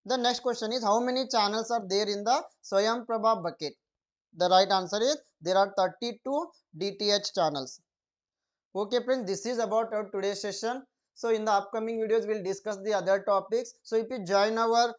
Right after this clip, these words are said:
uh, entire course for paper one, you will get theory lectures, M C Q lectures, mock test, previous year question papers with answers and explanation, and,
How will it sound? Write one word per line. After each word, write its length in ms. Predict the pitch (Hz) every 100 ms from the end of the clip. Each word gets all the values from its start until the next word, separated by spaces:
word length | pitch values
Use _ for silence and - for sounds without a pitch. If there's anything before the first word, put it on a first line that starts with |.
| _ _
uh, 140 | 175 185
entire 500 | 180 175 214 214 220
course 280 | 208 202 196
for 200 | 220 226
paper 380 | 190 185 214 208
one, 240 | 220 285 - _
you 80 | 190
will 100 | 202
get 220 | 180 208 -
theory 240 | 202 196
lectures, 480 | 220 220 - 226 233 -
M 140 | 175 170
C 160 | 202
Q 140 | 196 214
lectures, 560 | 214 208 - 214 233 - -
mock 320 | 170 170 180 - -
test, 280 | 214 226 226 - _ _
previous 400 | 190 196 214 214
year 120 | 220
question 340 | 220 185 208 202
papers 320 | 208 226 208
with 180 | 214 208
answers 380 | 175 170 202 220
and 160 | 208
explanation, 760 | 170 - 202 202 196 220 214 220 - _ 214
and, 240 | 214 269